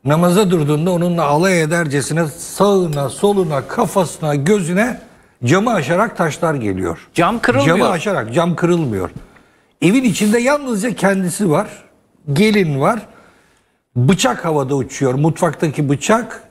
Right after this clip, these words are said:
Speaker 1: geliyor, bir yere saplanıyor. Burnunun dibinden geçerek. Böyle ölüm tehlikesi atlatan bir aile aramıştı bizi. Tabii biz medyum değiliz. Gittik ve ikna olduk.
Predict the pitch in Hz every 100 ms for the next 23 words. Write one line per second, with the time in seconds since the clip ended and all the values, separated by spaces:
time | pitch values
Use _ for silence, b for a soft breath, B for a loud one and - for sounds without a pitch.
0 | - 175 180 139 202 185 - 165 151 147
1 | - - 165 - 160 139 120 113 160 127
2 | 135 156 143 139 135 139 131 131 117 -
3 | 135 196 - B B B B 165 220 214
4 | 262 269 220 214 156 - 208 180 202 -
5 | 233 226 220 185 175 170 180 185 117 104
6 | - - 107 101 120 180 - _ _ _
7 | _ _ _ _ _ - 135 127 143 123
8 | 127 135 120 151 226 302 320 240 127 -
9 | - - _ _ _ _ _ - 110 156
10 | - 240 240 196 - 202 208 196 190 160
11 | - -